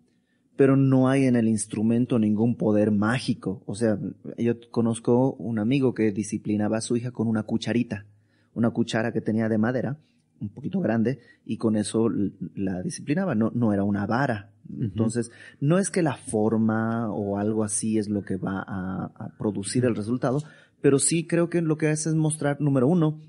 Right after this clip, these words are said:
Speaker 1: que no tiene que ser con la mano. ¿Mm?
Speaker 2: Ujú.
Speaker 1: No tiene que ser alguna reacción con la mano, eh, porque
Speaker 2: Visceral, ¿no?
Speaker 1: visceral, ajá,
Speaker 2: Ujú.
Speaker 1: sino tiene que ser la vara,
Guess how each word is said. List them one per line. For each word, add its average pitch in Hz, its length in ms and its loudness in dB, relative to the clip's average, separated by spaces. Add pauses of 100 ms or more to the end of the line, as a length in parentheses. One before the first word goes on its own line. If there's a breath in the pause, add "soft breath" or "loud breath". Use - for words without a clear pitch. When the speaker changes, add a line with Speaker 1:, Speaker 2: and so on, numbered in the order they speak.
(100)
Speaker 1:
que 127 100 0
no 135 100 6
tiene 131 200 6
que 113 80 -2
ser 123 160 2
con 107 140 0
la 101 80 0
mano. 113 380 2 (580)
¿Mm? 113 120 4
Speaker 2:
Ujú. 117 300 0 (320 loud breath)
Speaker 1:
No 110 160 0
tiene 123 220 4
que 113 100 0
ser 113 220 2
alguna 113 320 2
reacción 110 600 -2
con 117 300 -2
la 139 100 0
mano, 107 460 -2 (480)
eh, 110 100 -6
porque 117 420 2
Speaker 2:
Visceral, 104 600 4
¿no? 95 120 2
Speaker 1:
visceral, 101 680 2
ajá, 104 220 -2
Speaker 2:
Ujú. 110 100 0
Speaker 1:
sino 123 260 0
tiene 160 220 0
que 160 80 -4
ser 156 340 -2
la 156 300 0
vara, 180 400 0